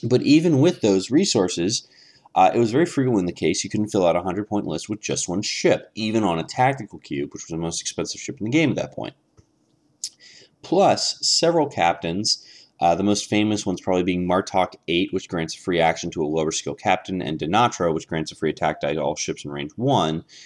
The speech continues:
uh, were released that had these sort of friendly bonuses to nearby ships. So what a lot of players wanted was a cheap ship that could carry a captain like that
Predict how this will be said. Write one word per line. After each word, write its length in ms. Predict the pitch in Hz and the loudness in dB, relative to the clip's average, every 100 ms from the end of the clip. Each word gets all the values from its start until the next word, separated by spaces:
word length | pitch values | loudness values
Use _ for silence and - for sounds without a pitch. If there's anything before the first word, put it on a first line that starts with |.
| - - _ | -20 -20 _
uh, 280 | 87 85 82 | 2 4 4
were 160 | 104 101 | 2 2
released 640 | 90 85 82 78 - - | 2 0 0 0 -2 0
that 160 | 95 85 | 0 0
had 500 | 87 82 80 78 82 | 2 4 4 0 -4
these 220 | 85 80 | -6 -4
sort 260 | - 85 78 | -2 0 0
of 120 | 76 | -2
friendly 880 | - - 95 92 90 90 87 85 - _ _ _ | -8 -4 -2 -2 0 0 0 -4 -10 _ _ _
bonuses 640 | 87 85 85 85 78 78 76 | -2 0 2 2 0 0 -2
to 100 | 87 | -4
nearby 340 | 80 76 73 | -4 -2 -2
ships. 800 | 71 - 82 - - - - - _ | -2 -2 -2 -2 -4 -6 -10 -20 _
So 160 | - 95 | 0 2
what 80 | |
a 40 | 92 | 4
lot 180 | 104 175 | 4 2
of 60 | |
players 320 | 156 135 110 | 2 2 0
wanted 360 | - 73 73 78 | -4 -6 -6 -8
was 300 | 73 87 80 - | -2 0 0 -2
a 100 | 80 | -4
cheap 460 | - - 120 160 - | -4 -4 -2 -4 -4
ship 500 | - - 120 - - _ _ - | -6 -4 -4 -6 -12 _ _ -8
that 160 | - | -6
could 200 | - 76 | -4 -6
carry 760 | - - 123 156 156 151 156 - - | -10 -4 0 4 6 6 4 0 -6
a 80 | |
captain 400 | 101 110 104 - | -4 0 -2 0
like 240 | 104 87 - | -2 -2 0
that 340 | 80 78 80 | 2 2 0